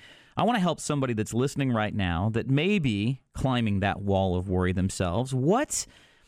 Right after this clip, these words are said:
I mean, is there a single best, um, thing to watch or a couple different things that you would recommend that people watch that could be a predictor of what you worry about that could be l-, lying ahead? I mean, what, what do you pay attention to that gives you the idea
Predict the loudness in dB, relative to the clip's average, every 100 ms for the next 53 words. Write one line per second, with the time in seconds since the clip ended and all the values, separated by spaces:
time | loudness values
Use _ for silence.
0 | -4 0 0 2 0 0 0 2 0 0
1 | 0 -2 -4 -8 -10 -10 -4 0 0 0
2 | 0 0 0 0 2 2 2 -2 -2 0
3 | -2 -2 -2 -4 -4 -4 0 0 0 -2
4 | 0 2 2 0 0 -2 0 0 0 0
5 | 0 -2 -2 0 0 2 2 2 2 -2
6 | -4 -4 -2 0 0 0 -2 -2 -2 0
7 | 0 0 -4 -18 -20 -8 -2 0 0 0
8 | 2 2 2 2 0 0 -2 -4 -2 0
9 | 0 0 -2 0 0 2 2 2 2 2
10 | 2 2 0 -2 0 2 4 4 2 2
11 | 0 0 0 0 0 0 0 2 2 0
12 | 0 0 0 0 2 2 0 0 0 2
13 | 0